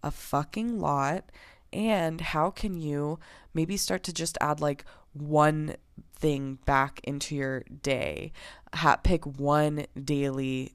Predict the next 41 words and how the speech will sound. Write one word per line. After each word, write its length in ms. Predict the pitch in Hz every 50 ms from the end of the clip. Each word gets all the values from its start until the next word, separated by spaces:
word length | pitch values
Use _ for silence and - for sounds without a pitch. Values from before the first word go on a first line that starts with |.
| -
non-negotiable 1400 | - 143 143 147 143 139 139 139 143 139 139 139 131 - 131 131 139 - - - 135 135 135 - - - 156 151 - - - - - -
and 160 | - 147 151
start 300 | - - - 156 151 -
stacking 560 | - - - - 147 143 147 - - 156 156
from 260 | 156 - - 147 147 143
there. 440 | 143 143 143 127 - 78 - - - - - - - -
You 120 | - 143 147
know, 180 | 147 143 147
three 460 | 147 - - - 143 143 147 147 151 143
days, 400 | 143 143 139 143 147 147 147 -
start 380 | - - - 143 139 - -
to 480 | - - - 151 147 143 139 135 139 139 - - - - -
find 360 | - - 147 151 147 147 147
that 140 | 143 - -
consistency. 640 | 151 143 139 - 143 - - 143 - - 143 139
And 100 | 139 143
I'm 100 | 143 147
doing 280 | 151 151 147 147 143 143
this 180 | 143 147 - -
with 160 | 135 135 - -
working 340 | 135 131 - - - 139 139
out 220 | 135 143 - - -
and 140 | 143 143
my 280 | 143 135 135 131 135 - - - - - - -
bike 320 | 143 143 143 147 156 -
rides 320 | - 139 139 135 135 - -
again, 300 | 135 - 135 135 135 139
like, 180 | 135 139 135 - - - -
day 400 | - 139 139 139 139 139 139 143
by 260 | 135 - 143 143 143
day 420 | 143 - 151 156 151 147 143 143
for 200 | 143 - - 151
seventy-two 720 | 143 - - 143 139 139 151 147 147 147 147 - - 147 147
hours. 400 | 143 139 143 139 139 139 - -
How 180 | 143 143 139 139
can 200 | - - 143 143
you 80 | 139
stick 420 | 139 - - - - 143 143 - -
with 120 | 139 -
that 240 | - 139 131 - -
habit? 560 | - 147 135 139 135 - 131 127 - -